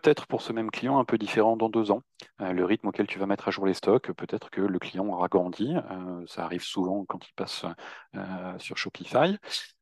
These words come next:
Euh, il aura grandi, donc le rythme ne sera pas le même. De nouvelles typologies de produits se seront ajoutées, un nouvel entrepôt, euh, sera, sera apparu.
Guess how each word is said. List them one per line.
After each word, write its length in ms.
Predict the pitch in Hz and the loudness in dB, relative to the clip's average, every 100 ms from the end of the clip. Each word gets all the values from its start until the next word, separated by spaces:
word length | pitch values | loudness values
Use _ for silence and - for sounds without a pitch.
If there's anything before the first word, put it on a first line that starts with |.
| - | -2
Euh, 460 | 101 95 95 95 90 | 0 2 2 2 2
il 160 | 92 | 0
aura 160 | 95 98 | 2 2
grandi, 460 | 95 98 90 101 101 | 0 -2 0 -2 -2
donc 200 | 95 - | -2 -2
le 80 | |
rythme 220 | 92 117 - | -4 -2 -4
ne 60 | |
sera 160 | - 98 | -6 -6
pas 100 | 87 | -6
le 80 | 85 | -8
même. 400 | 82 90 92 85 - | -10 -8 -6 -8 -10
De 40 | |
nouvelles 300 | 90 92 90 | -6 0 0
typologies 460 | - - 120 107 107 | 0 -2 4 4 2
de 40 | |
produits 280 | - 98 95 | -4 -2 -2
se 100 | - | -4
seront 220 | - 95 | -4 0
ajoutées, 440 | 92 - 90 85 95 | 0 -2 -4 -2 0
un 80 | 87 | 0
nouvel 300 | 95 107 107 | 4 4 4
entrepôt, 640 | 98 92 95 101 101 90 | 0 -2 0 2 2 2
euh, 240 | 90 92 | 0 -2
sera, 260 | 90 - 95 | -6 -2 -2
sera 180 | - 98 | -2 -2
apparu. 340 | 92 92 160 | 0 2 2